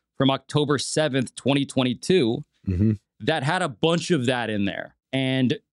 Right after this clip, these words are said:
Speaker 1: the Cameron episode with Mace, in which he said all this stuff, was from months later. And so I regret to inform all of the Basketball Illuminati community that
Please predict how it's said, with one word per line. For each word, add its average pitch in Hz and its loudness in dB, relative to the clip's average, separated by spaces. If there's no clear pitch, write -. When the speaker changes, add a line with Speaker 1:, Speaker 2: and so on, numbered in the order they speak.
Speaker 1:
the 131 4
Cameron 156 2
episode 104 0
with 120 0
Mace, 113 0
in 113 0
which 107 0
he 110 -2
said 156 0
all 120 0
this 101 -4
stuff, 104 -4
was 127 2
from 127 2
months 131 4
later. 101 -4
And 131 0
so 123 2
I 110 0
regret 120 0
to 131 2
inform 113 4
all 120 2
of 101 -4
the 117 0
Basketball 113 -2
Illuminati 104 0
community 107 2
that 92 -2